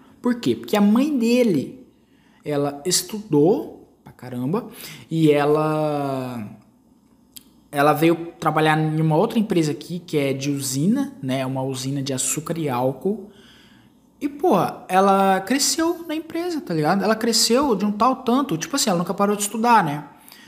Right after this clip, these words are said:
Eu não sei se ela já começou, sei lá, no alto escalão também, se ela já começou como diretora ou algo do tipo, mas eu acho que não. Eu acho que ela começou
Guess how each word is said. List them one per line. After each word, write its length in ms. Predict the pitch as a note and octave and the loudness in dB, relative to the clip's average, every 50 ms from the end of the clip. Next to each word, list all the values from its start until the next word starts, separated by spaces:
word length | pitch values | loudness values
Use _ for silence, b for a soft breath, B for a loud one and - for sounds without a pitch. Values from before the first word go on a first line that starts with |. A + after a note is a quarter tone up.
| B B B B B B B | B B B B B B B
Eu 80 | - | -6
não 120 | D#4 F#4+ F4 | -4 -2 0
sei 300 | - - - G#3 G#3 G3+ | 0 2 4 4 4 4
se 160 | G3+ - - | 2 2 2
ela 240 | D3 D3 D3 C#3+ C3+ | 2 2 2 2 2
já 160 | C#3 D#3 D#3 | 2 0 0
começou, 1000 | D#3 F3 E3+ D#3+ D3 - - - D#3 D#3 E3 F3 E3+ E3 D#3 C#3+ C3 B2+ - - - | 0 0 -2 0 0 0 0 2 2 2 2 4 4 4 2 2 0 -2 -6 -8 -6
sei 180 | - - D3+ | -4 -2 -2
lá, 140 | D3+ C#3+ C3+ | 0 0 0
no 100 | C3+ C#3+ | 0 2
alto 160 | C#3 C#3+ D3 | 2 2 2
escalão 400 | D3 - - D#3+ D3+ C#3+ C3+ C3+ | 0 -2 -2 -2 -2 0 -2 -4
também, 380 | C3 - C3+ A#2+ A#2 A#2 A2+ A2 | -4 -6 -6 -4 -4 -4 -4 -6
se 100 | A#2 - | -8 -10
ela 80 | A#2 A#2 | -10 -10
já 100 | A#2+ B2+ | -10 -8
começou 440 | B2+ C3 C3 A#2 - - - C3+ | -8 -6 -6 -4 -4 -4 -4 -6
como 200 | C3 - C3+ B2 | -6 -4 -4 -4
diretora 480 | A#2+ A#2 B2 B2+ A#2+ B2 - C3 C3+ B2+ | -4 -2 -2 -4 -4 -2 0 0 0 0
ou 40 | A#2+ | 0
algo 100 | B2 B2+ | -2 -4
do 80 | C3 | -6
tipo, 220 | B2+ - C#3+ C#3+ D#3 | -4 -4 -4 -2 0
mas 140 | D#3 D#3 F3 | 0 2 2
eu 40 | |
acho 140 | F3+ F3+ F3+ | 0 0 -2
que 80 | - A3+ | 0 0
não. 280 | A3 A3 G3+ F3 - B B B B B B | 2 2 2 0 -2 B B B B B B
Eu 40 | D#3 | -2
acho 140 | D#3+ D#3+ D#3+ | -2 -2 0
que 80 | - | -2
ela 80 | F#3+ E3+ | -2 -2
começou 880 | F3 - G3+ A3 G#3+ G3 - - - - F#3 G#3 G3 C#3+ G#2+ B B | 0 0 2 2 2 2 2 0 0 2 2 2 2 2 -2 B B